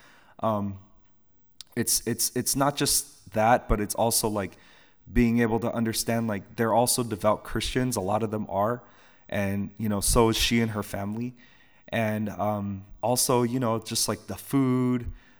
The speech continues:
the behaviors, I mean, all of it. Like, even if English isn't her second or even third language, it's actually her fourth. Um,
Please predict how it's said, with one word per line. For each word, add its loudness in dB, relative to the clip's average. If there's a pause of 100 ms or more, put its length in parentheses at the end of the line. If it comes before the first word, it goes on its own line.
(120)
the -2
behaviors, 4
I -4
mean, 2
all 4
of 0
it. 0
Like, -4
even -2
if -2
English 0
isn't -4
her -4 (640)
second -2
or 0
even 0
third 0
language, 0
it's -8
actually -6
her -10
fourth. -6 (600)
Um, -4